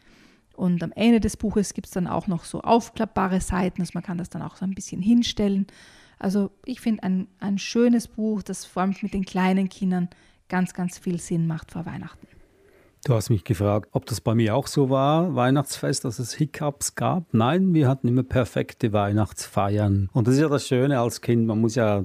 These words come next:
Speaker 2: bei den Vorbereitungen, musste man früher zumindest nicht viel mithelfen. Man wurde ausgesperrt und durfte erst dann am späten Nachmittag ins Wohnzimmer kommen,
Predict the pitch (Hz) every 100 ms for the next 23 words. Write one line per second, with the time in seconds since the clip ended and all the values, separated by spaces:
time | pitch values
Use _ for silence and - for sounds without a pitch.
0 | - 104 104 - 127 120 98 101 92 107
1 | 104 101 98 92 - - - _ - 117
2 | - 110 101 95 92 - - 113 190 139
3 | 98 - - 104 101 92 - 104 90 -
4 | 104 98 90 85 110 127 - 110 101 -
5 | 107 92 90 101 104 110 107 98 143 -
6 | 127 - - 98 98 - - - - -
7 | 113 117 107 - 104 107 113 - 110 104
8 | 90 - 107 107 95 104 143 - 101 92
9 | - 90 - 107 107 101 117 101 92 -
10 | 101 98 98